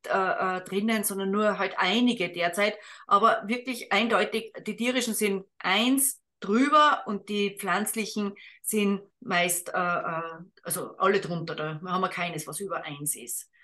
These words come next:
Und wenn man das jetzt dann mit einberechnet, ähm, äh, zu den Lebensmitteln, damit man es ein bisschen plastischer sieht, was hab ich denn da? Ach so. Ach so,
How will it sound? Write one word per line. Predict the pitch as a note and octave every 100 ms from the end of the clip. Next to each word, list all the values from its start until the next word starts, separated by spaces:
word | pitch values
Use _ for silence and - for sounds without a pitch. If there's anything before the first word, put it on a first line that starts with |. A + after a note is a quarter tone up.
| - - - -
Und | F#3+
wenn | G3+
man | G3
das | G#3+ -
jetzt | C4+ A3+
dann | G#3
mit | G#3+ -
einberechnet, | D#3 B3 - F#3+ F#3 - G#3 A3+ A#3 -
ähm, | G3 G3 F#3+ - _ _ _ _ _ _
äh, | - F3 E3+
zu | A#3
den | G#3+ F#3+ F#3+
Lebensmitteln, | F#3 B3+ C#4 C4+ A#3+
damit | G#3 A3
man | G3
es | G3
ein |
bisschen | G3+ F#3+
plastischer | D3+ C4 - F#3 F#3+
sieht, | D#3+ G3 A3+ D4 - - - - _ -
was | F#3
hab | F#3+
ich |
denn | F3+
da? | G3 F#3+
Ach | G3+
so. | G3 D#3+ D3 _ _ _ -
Ach | F#3
so, | C#3+ -